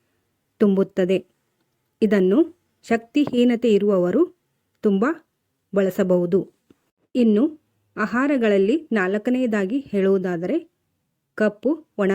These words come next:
ದ್ರಾಕ್ಷಿ. ಕಪ್ಪು ಒಣ ದ್ರಾಕ್ಷಿಗಳು ಮ್ಯಾಗ್ನೀಸಿಯಂ, ಪೊಟ್ಯಾಸಿಯಂ ಮತ್ತು ಕಬ್ಬಿಣದ ಶಕ್ತಿ ಕೇಂದ್ರವಾಗಿದೆ. ನೆನೆಸಿದ ಒಣ ದ್ರಾಕ್ಷಿಗಳನ್ನು ಸೇವಿಸುವುದರಿಂದ ಚರ್ಮದ ಆರೋಗ್ಯಕ್ಕೆ ಉತ್ತಮ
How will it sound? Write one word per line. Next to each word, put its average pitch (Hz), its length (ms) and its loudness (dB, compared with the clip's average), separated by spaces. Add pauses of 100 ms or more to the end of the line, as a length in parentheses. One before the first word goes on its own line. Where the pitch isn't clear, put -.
(100)
ದ್ರಾಕ್ಷಿ. 170 480 -6 (560)
ಕಪ್ಪು 311 300 -2
ಒಣ 233 140 2 (140)
ದ್ರಾಕ್ಷಿಗಳು 226 720 -2 (240)
ಮ್ಯಾಗ್ನೀಸಿಯಂ, 220 760 0 (180)
ಪೊಟ್ಯಾಸಿಯಂ 214 800 0 (120)
ಮತ್ತು 302 360 0
ಕಬ್ಬಿಣದ 220 720 -2
ಶಕ್ತಿ 247 580 -2 (260)
ಕೇಂದ್ರವಾಗಿದೆ. 190 840 0 (500)
ನೆನೆಸಿದ 220 420 2 (640)
ಒಣ 202 100 0 (160)
ದ್ರಾಕ್ಷಿಗಳನ್ನು 240 760 0 (160)
ಸೇವಿಸುವುದರಿಂದ 202 760 2 (420)
ಚರ್ಮದ 220 480 0
ಆರೋಗ್ಯಕ್ಕೆ 208 800 -2 (480)
ಉತ್ತಮ 247 420 0